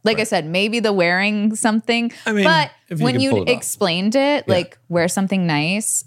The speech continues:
Speaker 1: that's fine, because now you're letting her know that it might be fancy.
Speaker 2: Right.
Speaker 1: I was just <laughs> taking
Speaker 2: Yeah.
Speaker 1: it to the literal, but a woman will respect that,
Speaker 2: Right.
Speaker 1: even if she's still in her masculine, which she's probably gonna be 'cause it's your first date.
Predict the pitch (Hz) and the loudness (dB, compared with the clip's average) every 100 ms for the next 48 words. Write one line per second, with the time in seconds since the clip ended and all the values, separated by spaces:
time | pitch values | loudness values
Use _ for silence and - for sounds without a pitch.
0 | - 208 277 - 208 170 104 98 170 196 | -2 0 0 -4 -2 -2 -4 -8 -4 -2
1 | 190 185 185 202 190 175 175 180 175 160 | 0 0 -2 0 0 0 0 -2 -2 -2
2 | 156 151 143 151 151 143 147 143 - 147 | -2 0 -2 -2 -2 -2 -4 -6 -4 -6
3 | - 131 131 - 110 82 76 156 - 151 | -4 -4 -4 -6 -4 -2 -4 -6 -4 -2
4 | 156 160 156 - - 226 - 262 214 160 | -2 -2 -6 -8 -2 -2 2 2 4 2
5 | 262 262 - 392 392 294 233 247 240 220 | 2 0 0 2 4 2 2 0 2 2
6 | 202 190 180 - - - 220 214 - - | 4 2 -2 -14 -16 0 2 2 0 -10
7 | _ _ _ _ _ _ - 233 240 294 | _ _ _ _ _ _ 0 0 0 -2
8 | 320 269 220 214 180 - 165 156 - 131 | 0 2 2 2 -2 -2 -2 -4 -4 -2
9 | - - 247 262 254 - 220 214 - 196 | -2 -2 0 0 -2 -2 -2 0 2 2
10 | 156 165 160 139 147 - 147 147 160 - | 2 0 0 0 -2 -2 0 0 0 0
11 | 277 370 381 349 311 240 240 226 185 196 | 0 0 0 0 0 2 0 0 -2 0
12 | 180 - 147 151 - 160 143 139 | -2 -2 -4 -2 -2 0 0 -2